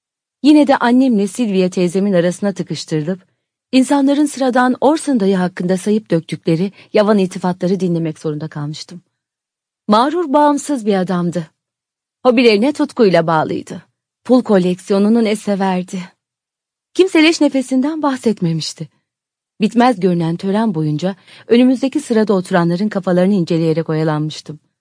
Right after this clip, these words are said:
Donna teyzemin şapkasındaki kepekleri, Charlie dayımın içinin geçtiğini ve peruğunun yana kaydığını fark etmiştim. Kafasına yandan tırmanmaya çalışan kahverengi bir sıçana benziyordu.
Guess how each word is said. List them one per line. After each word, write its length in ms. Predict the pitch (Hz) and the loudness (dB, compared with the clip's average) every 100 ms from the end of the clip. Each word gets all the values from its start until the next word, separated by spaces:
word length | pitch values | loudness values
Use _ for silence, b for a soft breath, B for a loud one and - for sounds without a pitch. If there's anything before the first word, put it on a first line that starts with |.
| _ _ _ - | _ _ _ 2
Donna 220 | 262 254 | 4 4
teyzemin 400 | 254 254 226 247 | 4 2 4 4
şapkasındaki 760 | 240 247 220 226 - 208 196 214 | 2 -2 0 -2 0 0 0 -2
kepekleri, 680 | 170 - 147 - 143 190 214 _ _ _ - | -4 -4 -4 -4 -6 -6 -8 _ _ _ -4
Charlie 320 | 208 208 208 | 2 2 4
dayımın 340 | 208 202 208 - | 2 2 0 -2
içinin 360 | - 202 202 | -4 0 0
geçtiğini 720 | 165 165 - 160 147 160 202 | 0 -4 -6 -4 -2 -2 -2
ve 100 | 180 | -2
peruğunun 440 | 180 185 175 170 196 | 0 0 0 0 0
yana 300 | 190 185 175 | 2 2 2
kaydığını 420 | 170 160 160 160 | 0 0 0 -2
fark 320 | 165 151 - | -2 -6 -4
etmiştim. 520 | 151 - 156 - 160 - _ _ _ _ _ | -8 -6 -10 -12 -16 -18 _ _ _ _ _
Kafasına 400 | - 226 269 349 | -12 -6 -6 -2
yandan 380 | 339 262 262 294 | 0 2 2 0
tırmanmaya 520 | 285 202 196 196 220 | 0 -2 0 0 -2
çalışan 520 | 233 170 160 - 196 196 B B | -2 -4 -4 -2 -2 -4 B B
kahverengi 640 | 196 190 208 214 190 190 | -2 0 2 2 2 0
bir 80 | 196 | -4
sıçana 480 | 190 185 190 175 160 | -6 -4 0 0 0
benziyordu. 640 | 165 156 156 165 160 156 | -2 -4 -4 -8 -8 -12